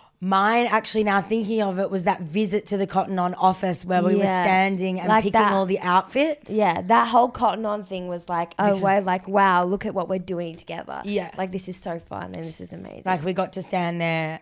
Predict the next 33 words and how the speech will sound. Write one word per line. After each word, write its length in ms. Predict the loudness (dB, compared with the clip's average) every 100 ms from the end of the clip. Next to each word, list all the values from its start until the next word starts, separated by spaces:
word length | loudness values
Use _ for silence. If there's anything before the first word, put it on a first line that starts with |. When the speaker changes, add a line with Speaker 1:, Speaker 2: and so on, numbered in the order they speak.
| -8
Speaker 1:
Um, 380 | -2 -2 -2 -6
we 100 | -8
did 160 | -8
the 80 | -10
Cotton 240 | -8 -8 -8
On 160 | -10 -10
edit 360 | -10 -10 -14 -18 -18
a 80 | -14
couple 540 | -12 -10 -10 -12 -12
months 400 | -12 -12 -12 -14
ago. 500 | -12 -12 -12 -8 -10 -10 -20 -20 -20 -20 _
And, 640 | -2 0 -2 -4 -6 -10 -8
like, 380 | -4 -2 -4 -6
there 120 | -6
was 160 | -6 -8
just 200 | -8 -6
a 60 |
rack 260 | -4 -4 -4
of 120 | -4
all 100 | -4
the 120 | -4
different 300 | -6 -8 -10
Cotton 260 | -8 -6 -4
On 140 | -2 -4
stuff, 280 | -6 -8 -8
and 80 | -8
they 100 | -8
kinda, 420 | -10 -8 -8 -10
they 100 | -8
had 180 | -6 -6
our, 120 | -6 -6
like, 200 | -8 -8
heads 720 | -6 -6 -6 -10 -10 -10